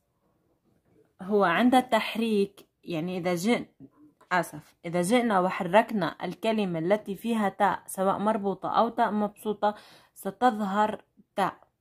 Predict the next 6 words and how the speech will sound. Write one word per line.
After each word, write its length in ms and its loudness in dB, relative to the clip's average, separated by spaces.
يعني 280 -4
لو 140 2
قلت 300 -2
طالبة 560 2
المدرسة 960 -4
ولو 200 2